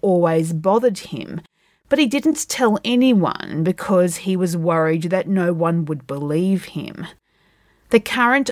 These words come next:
owner of this property had lived there for nine years, but in nineteen forty-four, twenty-year-old Robert Ryan lived there with his parents and younger brother.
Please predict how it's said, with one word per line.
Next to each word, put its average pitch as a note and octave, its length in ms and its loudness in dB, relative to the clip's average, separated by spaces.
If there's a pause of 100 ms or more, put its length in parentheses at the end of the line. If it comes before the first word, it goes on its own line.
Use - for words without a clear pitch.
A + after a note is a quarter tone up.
owner F#3 460 4
of E3+ 220 -2
this D#3+ 160 -4
property A#3 720 -2
had G3+ 260 0
lived G#3 420 0
there A3+ 220 2
for C4+ 200 -2
nine D3+ 520 0
years, F3 760 -4 (600)
but A3+ 140 2
in G3+ 220 4
nineteen F3+ 540 2
forty-four, E3+ 1040 0 (440)
twenty-year-old C4+ 920 0
Robert E3 460 0
Ryan F3 800 0
lived F#3 280 0
there F3 240 2
with E3 160 -2
his E3+ 260 -6
parents G#3 720 -2
and G#3 180 4
younger D3 320 -2
brother. E3+ 720 -2